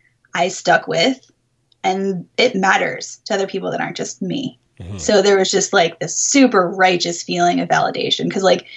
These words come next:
Speaker 1: what I do is frivolous. It's pop culture. Like, and so in a very, very upfront way, it's, it can be very shallow,
Speaker 2: Mm-hmm.
Speaker 1: but this was not shallow, and it meant something to people who weren't just me.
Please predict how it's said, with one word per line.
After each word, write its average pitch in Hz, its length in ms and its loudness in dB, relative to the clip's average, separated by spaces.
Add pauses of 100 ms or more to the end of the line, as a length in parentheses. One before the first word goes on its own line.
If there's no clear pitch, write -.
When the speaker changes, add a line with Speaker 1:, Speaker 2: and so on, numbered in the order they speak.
(340)
Speaker 1:
what 403 260 2
I 370 100 4
do 269 160 4
is 202 140 4
frivolous. - 600 -8
It's 349 140 0
pop 339 260 2
culture. 214 520 -2 (120)
Like, 202 240 -2 (400)
and 254 160 4
so 277 440 -4 (140)
in 285 100 0
a 277 80 2
very, 302 520 -2 (640)
very 220 300 4
upfront 196 400 -2
way, 180 180 -6
it's, - 240 -14
it 240 140 -2
can 254 100 2
be 240 140 2
very 214 240 0
shallow, - 600 -2
Speaker 2:
Mm-hmm. 113 200 -6
Speaker 1:
but 170 260 -2 (160)
this 262 380 4
was 214 320 -6
not 190 400 -4
shallow, - 480 -4 (200)
and 196 120 -2
it 175 140 0
meant 226 320 4
something 175 480 -2
to 175 180 -6
people 170 340 -4
who 180 140 -2
weren't 170 340 -4
just - 260 -4
me. 151 360 -4